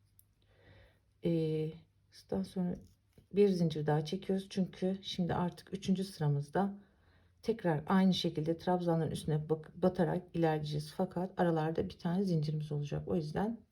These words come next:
dört zincir, yani bunu da ilk trabzan olarak sayacağız. Doluyoruz.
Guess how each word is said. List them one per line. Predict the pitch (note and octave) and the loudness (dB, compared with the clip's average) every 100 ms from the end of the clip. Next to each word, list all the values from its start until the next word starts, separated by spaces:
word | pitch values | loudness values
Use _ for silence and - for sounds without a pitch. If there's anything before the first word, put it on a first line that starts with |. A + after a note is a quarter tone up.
| _ | _
dört | F3+ E3+ - | 4 4 2
zincir, | D3+ D3+ - | -4 -4 -2
yani | E3 D3 D#3 | -2 0 -2
bunu | F3 D3+ | -2 -2
da | E3+ G3 A#3 - _ - - | -2 -4 -4 -18 _ -12 0
ilk | G3 - | 0 0
trabzan | - E3 D3+ D#3+ | 0 0 0 0
olarak | D3+ D3 D3 D3+ | 2 2 0 -4
sayacağız. | - D3 D3 F#3+ A#3 - | -2 -2 0 -4 -4 -4
Doluyoruz. | - F3 C#3+ C#3 G#3 A#3 | 0 2 0 0 -2 -4